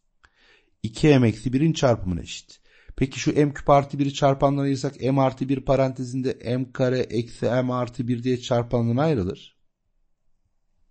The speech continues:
Doğru mu? Aynen. O zaman ne oldu? İki taraftan ben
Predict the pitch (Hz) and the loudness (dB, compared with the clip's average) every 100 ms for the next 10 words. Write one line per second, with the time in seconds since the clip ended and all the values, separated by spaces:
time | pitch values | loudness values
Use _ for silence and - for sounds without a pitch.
0 | _ 117 110 175 165 - _ _ _ _ | _ 0 4 4 0 -10 _ _ _ _
1 | _ _ _ _ _ _ 113 104 80 - | _ _ _ _ _ _ 0 2 0 -6
2 | - _ _ _ - 131 139 127 120 123 | -20 _ _ _ 6 8 8 6 4 2
3 | 151 131 92 123 190 - _ _ - - | 4 4 4 2 2 -2 _ _ -8 -6
4 | 170 147 123 120 117 123 135 147 185 | 2 4 4 2 0 2 0 0 -6